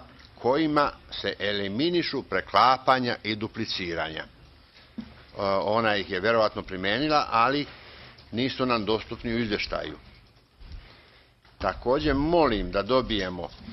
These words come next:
podatke o izbeglim i raseljenim licima za celu zemlju i struktura, pre svega etnička.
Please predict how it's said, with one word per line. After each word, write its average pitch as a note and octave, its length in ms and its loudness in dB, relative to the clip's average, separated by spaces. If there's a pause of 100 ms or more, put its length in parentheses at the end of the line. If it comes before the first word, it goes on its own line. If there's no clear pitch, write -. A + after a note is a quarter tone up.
(220)
podatke C3 760 2 (100)
o A2 380 0
izbeglim C#3 880 -2
i G2 180 -4
raseljenim A2+ 960 0
licima A#2 560 -4
za F2+ 140 -2
celu G#2+ 440 0
zemlju A2 320 0 (480)
i A#2 220 -8 (200)
struktura, G2+ 880 -4
pre G2+ 120 -2
svega A2 320 0
etnička. G2 460 -4